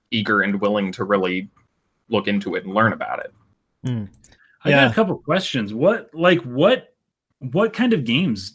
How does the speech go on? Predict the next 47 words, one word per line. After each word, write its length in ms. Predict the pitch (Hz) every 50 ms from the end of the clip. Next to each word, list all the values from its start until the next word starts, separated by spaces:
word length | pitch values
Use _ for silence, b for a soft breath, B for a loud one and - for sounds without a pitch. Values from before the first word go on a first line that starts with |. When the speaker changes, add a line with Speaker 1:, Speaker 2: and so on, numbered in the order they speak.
| _ 120
Speaker 3:
did 160 | 120 110 107
you 100 | 110 101
cover 380 | - 110 101 90 92 87 - - _ _ -
in 120 | 113 113
the 80 | 110 107
class? 480 | - 110 113 110 - - - - _ _ _ _ _ -
Speaker 1:
Um, 400 | 127 123 120 127 151 170 170 - _ - - _
mostly 640 | 147 135 131 147 160 - - 208 208 208 214 202 - 170
games 340 | 151 160 165 170 170 160 -
that 160 | 156 131 123
were, 460 | 147 156 147 147 143 135 131 - - _ _ _ _ _ _ _ B B B B B B B B B B B _ _ _ _ _ _ _ _ _ _ _ _ - - _ _ _ _ _ _ _ _ _
the 80 | - 139
hardest 400 | 143 180 202 214 233 202 208 -
thing 160 | 175 170 156
about 260 | 135 117 117 123 120
this 140 | 123 127 -
on 120 | 120 104 98
a 40 |
practical 500 | 92 - 117 107 113 - - - 151 151
level 320 | 147 151 151 151 160 156 143
is 180 | 127 127 120
that, 220 | - 127 120 117 -
y-, 140 | 135 - 139
you 180 | 147 147 165 165
know, 140 | 170 175
those, 280 | 170 170 165 143 127 117
like, 220 | 131 123 110 104
giant 560 | 113 - 123 135 123 127 123 123 123 110 127 120
books 300 | 120 117 120 - - -
that 140 | 127 113 113
you 60 | 117
would 100 | 117 113
get, 160 | 120 117 110
like, 160 | 113 113 107
this 220 | - 120 117 - -
thick 360 | - 127 117 113 107 - -
that 300 | - 113 110 107 92 -
were, 120 | - 123 113
like, 180 | 113 110 107 107
anthologies 600 | 117 117 117 117 113 110 110 113 104 113 117 113
of 80 | 110 104
American 400 | 104 107 107 107 107 107 104 101
short 300 | 98 - 104 101 101 -
stories 440 | - - 107 104 104 104 104 98 110
or 80 | 107
whatever? 380 | 104 107 104 104 104 101 104 104
Speaker 2:
Sure. 260 | 107 117 110 - -